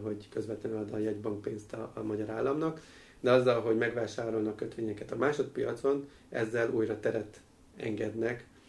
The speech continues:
a piaci szereplőknek, hogy ahelyett, amit megvett tőlük a jegybank kötvény, újat vásároljanak az államtól.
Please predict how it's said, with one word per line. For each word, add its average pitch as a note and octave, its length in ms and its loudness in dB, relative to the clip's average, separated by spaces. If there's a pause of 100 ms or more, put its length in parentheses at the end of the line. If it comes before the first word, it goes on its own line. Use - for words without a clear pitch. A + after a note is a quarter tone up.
(260)
a - 80 -8
piaci A2 340 -2
szereplőknek, A#2+ 720 -2
hogy A#2+ 200 -4
ahelyett, A2+ 540 -2
amit - 220 -4
megvett G#2+ 360 -2
tőlük A2 340 0
a A2+ 40 0
jegybank G#2+ 440 0
kötvény, B2+ 480 0
újat A2 240 -2
vásároljanak G#2+ 720 -4
az A2+ 100 -6
államtól. - 540 -8